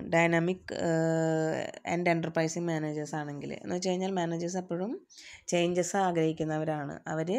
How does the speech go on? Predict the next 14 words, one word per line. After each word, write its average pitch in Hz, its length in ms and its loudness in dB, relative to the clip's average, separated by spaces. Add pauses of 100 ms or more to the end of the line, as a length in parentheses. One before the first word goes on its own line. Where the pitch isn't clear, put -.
(420)
ഫോർവേഡ് 175 400 4
ലുക്കിംഗ് 175 360 0
ആണ്, 165 200 2
അവർ 165 200 0
ഫോ-, 170 340 -2
പോസിറ്റീവ് 165 500 0
തിങ്കിങ് 170 340 0
ഉള്ളവരാണെങ്കിൽ 160 600 -2
അവരെപ്പോഴും 160 520 -2
ബിസിനസ് 185 400 0
ഓപ്പർച്യൂണിറ്റീസിന് 175 840 0
വേണ്ടി 180 220 0
സെർച്ച് 165 280 0
ചെയ്തുകൊണ്ടിരിക്കും. 156 580 -2